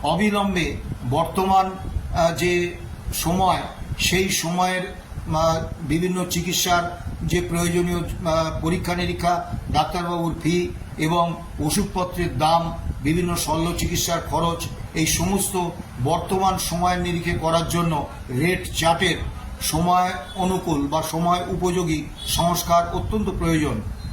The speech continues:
সবথেকে বড় কথা, এই স্কিম তার এমপ্যানেলড যে হাসপাতাল বা নার্সিংহোমগুলো,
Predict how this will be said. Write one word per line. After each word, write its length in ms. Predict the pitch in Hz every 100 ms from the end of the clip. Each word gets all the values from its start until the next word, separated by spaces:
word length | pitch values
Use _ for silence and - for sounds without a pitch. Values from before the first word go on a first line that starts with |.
| - - - - - -
সবথেকে 440 | 156 - 202 208
বড় 200 | 190 202
কথা, 420 | 196 202 202 196 - - - - - 156
এই 180 | 185
স্কিম 520 | 190 - 185 196 196 190 - - - - -
তার 340 | 160 180 -
এমপ্যানেলড 680 | 180 180 165 202 202 196 196
যে 180 | 165 185
হাসপাতাল 680 | 139 170 - 185 190 190
বা 140 | 180 170
নার্সিংহোমগুলো, 840 | 165 165 208 196 196 175 143 120